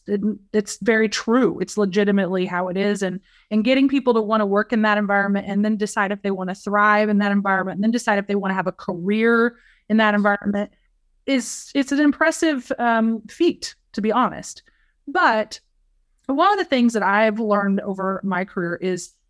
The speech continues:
about preparing people to go to the next level.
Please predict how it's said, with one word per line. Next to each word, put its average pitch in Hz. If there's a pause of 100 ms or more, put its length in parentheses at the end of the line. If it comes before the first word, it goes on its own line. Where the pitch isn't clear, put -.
(160)
about 269
preparing 226
people 247
to 226
go 196
to 214
the 185
next 175
level. 170